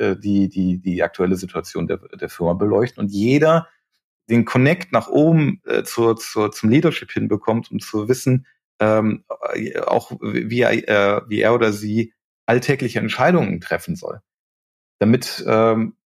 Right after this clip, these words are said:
und, und das sind so Dinge, die sind in einem Startup normal, wenn man zehn, fünfzehn, zwanzig Leute ist, aber die halt mit tausend Leuten in der Komplexität dieser, dieser, dieser Ma-, Masse an Menschen halt sehr, sehr schwierig wird. Deshalb,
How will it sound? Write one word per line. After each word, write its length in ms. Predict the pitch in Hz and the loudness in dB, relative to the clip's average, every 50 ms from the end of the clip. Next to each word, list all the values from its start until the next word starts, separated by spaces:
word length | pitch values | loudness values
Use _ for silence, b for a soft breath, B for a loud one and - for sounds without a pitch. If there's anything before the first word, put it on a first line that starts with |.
| - | -8
und, 200 | - 127 127 131 | -6 -6 -4 -2
und 100 | - 123 | -2 0
das 120 | 131 127 - | 0 2 2
sind 140 | 175 165 | 0 0
so 80 | - 143 | 0 0
Dinge, 260 | 127 123 135 160 170 | 0 2 4 4 4
die 180 | 151 127 135 135 | 2 2 0 2
sind 180 | 127 147 147 - | 2 2 0 0
in 80 | 127 | 0
einem 100 | 120 110 | 0 0
Startup 420 | 110 - - 113 107 - 127 - - 98 | -2 0 0 2 2 2 0 -2 0 0
normal, 500 | 92 87 92 82 82 98 135 165 170 156 | 2 2 4 4 4 4 4 4 2 2
wenn 80 | 147 | 2
man 140 | 139 135 123 | 0 0 -2
zehn, 260 | - - 131 131 127 | -2 -2 -2 0 0
fünfzehn, 380 | 120 - 127 117 - - 113 113 | 0 -2 -6 -6 -6 -6 -8 -6
zwanzig 400 | 110 - 101 101 101 - - - | -4 -2 -2 -2 -2 -6 -6 -4
Leute 320 | 85 82 90 95 - 147 | 0 0 0 0 0 0
ist, 360 | 165 175 202 190 - - - | 0 0 0 -2 -4 -6 -4
aber 140 | - 95 104 | -2 -2 0
die 220 | 104 117 117 120 113 | 0 0 2 2 2
halt 160 | 123 127 - | 2 2 0
mit 120 | 107 - | -2 -4
tausend 440 | - - - 151 165 135 131 113 104 | -2 0 2 2 2 2 2 0 2
Leuten 400 | 104 90 95 98 - - 127 143 | 2 2 2 0 0 -2 -2 -2
in 140 | - - 110 | 0 0 0
der 100 | 101 92 | 0 0
Komplexität 760 | - - 101 - 101 95 - - - - - 143 160 - - | -2 -4 -4 -2 -4 -4 -6 -10 -8 -4 -2 -2 -2 -2 -4
dieser, 320 | 117 104 - 101 98 98 B B B B B B B - | -4 0 0 0 0 0 B B B B B B B -4
dieser, 260 | 98 101 98 92 90 | 0 2 2 2 2
dieser 280 | 95 98 92 98 92 | 2 0 2 2 2
Ma-, 540 | 95 98 101 101 104 101 98 101 110 127 - - | 4 4 4 4 4 4 4 4 2 2 0 -2
Masse 400 | 98 95 98 - - - 139 113 | 0 2 2 2 0 0 0 2
an 140 | 98 104 104 | 2 2 2
Menschen 460 | 104 107 123 139 139 - - 95 92 | 2 4 2 2 0 0 -4 -2 0
halt 200 | 101 101 107 98 | 0 0 0 2
sehr, 160 | 110 113 113 | 0 0 2
sehr 100 | 117 107 | 0 -2
schwierig 500 | - - - 120 127 123 110 92 - - | -2 -2 0 2 2 2 0 -2 -6 -6
wird. 220 | - - - - B B B B B B B | -6 -6 -6 -8 B B B B B B B
Deshalb, 320 | - - - 104 95 - | -6 -2 0 0 -2 -2